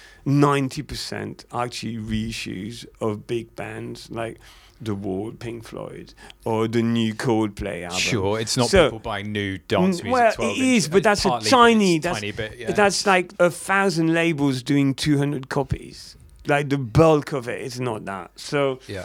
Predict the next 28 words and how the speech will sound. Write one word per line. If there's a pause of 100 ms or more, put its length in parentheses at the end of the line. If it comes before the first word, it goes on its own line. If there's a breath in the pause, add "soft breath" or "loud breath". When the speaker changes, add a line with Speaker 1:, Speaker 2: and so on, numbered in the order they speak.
Speaker 1:
so
it's,
and
if
you
do
two
hundred
copies,
you're
not
covering
your
costs. (320)
You
know,
the, (100)
the
limit (320 soft breath)
would
be
three
hundred.
If
you
do
below
that,